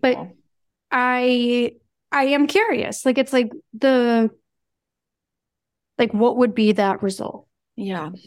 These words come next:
Speaker 2: But that's
Speaker 1: I mean,
Speaker 2: the
Speaker 1: I
Speaker 2: thing,
Speaker 1: think
Speaker 2: too, that's,
Speaker 1: I
Speaker 2: like,
Speaker 1: don't know.
Speaker 2: again, exciting about races like this is that it kind of is an opportunity to,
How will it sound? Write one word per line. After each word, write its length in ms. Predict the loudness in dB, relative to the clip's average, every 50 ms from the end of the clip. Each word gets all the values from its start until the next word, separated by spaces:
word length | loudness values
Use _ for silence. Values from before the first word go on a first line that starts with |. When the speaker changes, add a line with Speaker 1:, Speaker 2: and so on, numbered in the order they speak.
| _ _ _ _
Speaker 2:
But 80 | -2
that's 180 | -2 0 4 4
Speaker 1:
I 20 |
mean, 120 | 4 4 4
Speaker 2:
the 60 | 2
Speaker 1:
I 60 | 0
Speaker 2:
thing, 20 |
Speaker 1:
think 120 | -2 -2 -2
Speaker 2:
too, 60 | -2
that's, 240 | -4 -4 -6 -6 -6
Speaker 1:
I 60 | -6
Speaker 2:
like, 140 | -6 -4 -6
Speaker 1:
don't 140 | -8 -10 -12 -16 _ _ _
know. 80 | -20 -20 _ _ -12
Speaker 2:
again, 260 | -8 -6 -6 -6 -6
exciting 600 | -8 -12 -12 -8 -4 -4 -2 -2 -4 -4 -4 -6
about 340 | -4 -4 -2 -2 -2 -2 -4
races 400 | -4 -6 -6 -6 -8 -8 -6 -4
like 240 | -4 -4 -4 -4 -2
this 320 | -2 0 0 -2 -2 -6
is 100 | -8 -4
that 140 | -4 -4 -4
it 120 | -4 -6 -8
kind 260 | -8 -6 -6 -4 -2
of 180 | -2 -2 -4
is 260 | -4 -6 -6 -6 -6 -6
an 80 | -4
opportunity 580 | -4 -6 -6 -8 -8 -8 -6 -6 -4 -6 -6 -6
to, 360 | -6 -6 -6 -4 -4 -6